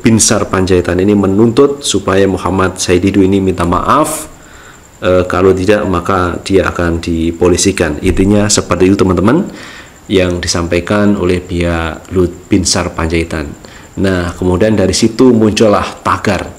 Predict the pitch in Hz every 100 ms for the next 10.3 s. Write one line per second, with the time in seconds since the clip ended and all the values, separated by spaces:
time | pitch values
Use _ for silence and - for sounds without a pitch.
0 | - - - - - 73 92 107 117 120
1 | 117 113 - 104 95 92 98 95 104 110
2 | 107 104 101 101 104 101 95 92 - 95
3 | 92 87 82 90 113 113 - 95 - -
4 | 76 - 92 98 110 101 90 87 107 113
5 | 110 101 90 90 85 - 87 104 101 -
6 | 92 82 82 95 - 107 - - - -
7 | - - - - - - - 113 104 104
8 | 104 107 104 131 127 139 110 90 90 107
9 | 113 95 87 87 82 117 120 117 113 110
10 | - 98